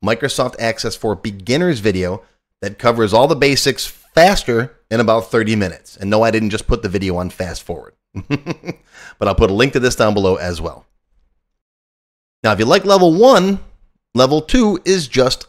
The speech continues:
a dollar. That's it, one dollar. And that's another whole, like, ninety minute course. Level two is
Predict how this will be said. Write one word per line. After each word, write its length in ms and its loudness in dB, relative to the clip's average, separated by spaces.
a 80 0
dollar. 420 -4
That's 280 -8
it, 180 -10
one 220 -4
dollar. 420 -6
And 80 -10
that's 140 -8
another 220 -4
whole, 460 -2
like, 180 -6
ninety 320 -4
minute 220 -2
course. 380 -4
Level 300 -2
two 340 0
is 220 0